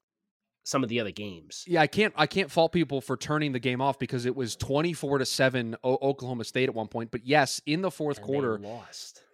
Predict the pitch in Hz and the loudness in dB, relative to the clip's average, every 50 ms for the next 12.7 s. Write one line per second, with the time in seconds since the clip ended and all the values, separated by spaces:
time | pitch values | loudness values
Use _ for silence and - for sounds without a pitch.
0 | - 147 143 - _ 156 165 175 180 - - 165 160 - - 151 143 135 127 127 | -10 -10 -10 -6 _ -4 -2 -2 -4 -4 -4 -4 -6 -4 -2 -2 0 2 0 0
1 | 107 123 120 - - - - - 135 151 180 - - 190 180 - - 180 156 147 | -2 -2 -8 -8 -10 -12 -4 -2 0 0 0 -2 -8 -10 -8 -4 0 0 0 0
2 | 156 151 139 - 127 - - - - 135 139 143 _ - - - 131 127 117 95 | 0 -6 -4 -8 -10 -10 -10 -4 -2 -2 -2 -2 _ -12 -8 -6 -6 -6 -6 -10
3 | 90 87 _ _ _ _ _ _ - 120 120 131 131 135 139 131 - - 123 120 | -12 -18 _ _ _ _ _ _ -10 -8 -6 -4 -2 -2 -2 -2 -2 -2 -4 -4
4 | 117 - - 127 123 117 110 107 110 113 110 123 127 127 123 120 113 110 92 - | -4 -4 -2 0 2 2 0 0 -2 -4 -4 -2 -2 -2 -2 -4 -6 -8 -8 -2
5 | - 139 143 135 120 113 113 110 113 131 135 - 135 117 110 131 123 131 127 120 | 0 0 0 0 -2 -2 -2 0 0 -2 -2 -4 -8 -8 -2 -2 0 0 0 -2
6 | - - - 127 120 110 - - - - 139 156 165 147 113 101 - - - - | -4 -6 -4 -4 -4 -4 -6 -6 -2 0 0 0 0 -4 -6 -6 -8 -10 -10 -10
7 | - - - 120 110 104 98 _ _ _ _ _ - 120 123 127 127 123 - 113 | -12 -12 -10 -10 -10 -10 -12 _ _ _ _ _ -2 0 0 0 -2 -4 -6 -8
8 | 117 - - 123 120 107 _ - 117 117 113 107 98 - - 127 - - 123 120 | -12 -8 -6 -8 -8 -8 _ -8 -6 -6 -6 -6 -8 -10 -12 -12 -6 -6 -6 -6
9 | - - 117 110 107 104 104 - - - - - _ _ - 107 107 107 104 - | -4 -6 -6 -6 -6 -6 -8 -10 -12 -14 -20 -20 _ _ -8 -4 -4 -4 -4 -6
10 | - 117 107 - 110 107 110 117 117 113 110 117 113 113 107 117 113 104 101 98 | -8 -10 -10 -8 -8 -6 -4 -4 -6 -6 -6 -4 -4 -4 -4 -6 -6 -6 -6 -10
11 | - - 117 117 117 110 101 - - 113 110 104 104 104 104 107 101 101 98 104 | -6 -2 -2 -2 -2 -4 -6 -6 -6 -6 -4 -4 -6 -8 -8 -8 -10 -10 -10 -8
12 | 104 104 98 - 95 101 101 104 - 110 101 98 98 | -10 -10 -12 -14 -16 -14 -14 -14 -14 -14 -14 -14 -16